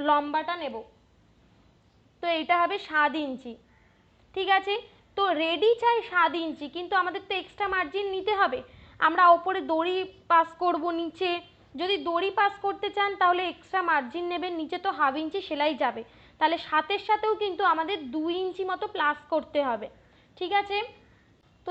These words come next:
এখানে আমি লিখে দিচ্ছি সেভেন প্লাস টু নাইন। আর দেখুন, এটা দু ভাঁজে আছে, তাহলে কোমর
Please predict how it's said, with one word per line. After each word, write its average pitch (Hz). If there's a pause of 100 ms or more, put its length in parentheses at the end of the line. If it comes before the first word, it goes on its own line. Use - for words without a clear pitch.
এখানে 349
আমি 370
লিখে 349
দিচ্ছি 349 (180)
সেভেন 302 (180)
প্লাস 294 (220)
টু 339 (1000)
নাইন। 269 (1700)
আর 330 (120)
দেখুন, 330 (100)
এটা 403 (160)
দু 339 (140)
ভাঁজে 370 (100)
আছে, 240 (400)
তাহলে 320 (120)
কোমর 370